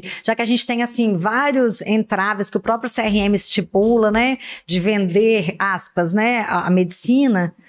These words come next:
A gente tem várias dificuldades aí. Como é que é colocar, se colocar como empresária médica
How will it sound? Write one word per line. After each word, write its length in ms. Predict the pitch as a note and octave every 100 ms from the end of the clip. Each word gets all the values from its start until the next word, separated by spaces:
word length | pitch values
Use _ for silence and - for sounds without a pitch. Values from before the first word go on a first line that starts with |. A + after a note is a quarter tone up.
| _
A 80 | -
gente 200 | G#3+ A#3+
tem 140 | C4
várias 360 | A#3 B3+ C#4 B3+
dificuldades 680 | - D4+ D4+ D4 B3 B3+ B3+
aí. 100 | A#3+
Como 240 | - A4+
é 40 | A#4
que 100 | E4+
é 100 | D#4
colocar, 540 | E4 C#4 C4 - B3
se 140 | A#3 B3
colocar 500 | - B3 G3+ A3+ A#3
como 460 | - G#3+ G#3 F#3 E3+ - - -
empresária 720 | G3+ G#3 G3 F#3+ G3 A3 G#3
médica 840 | F#3+ F#3+ G#3+ G#3 F3+ F#3 G#3 G3+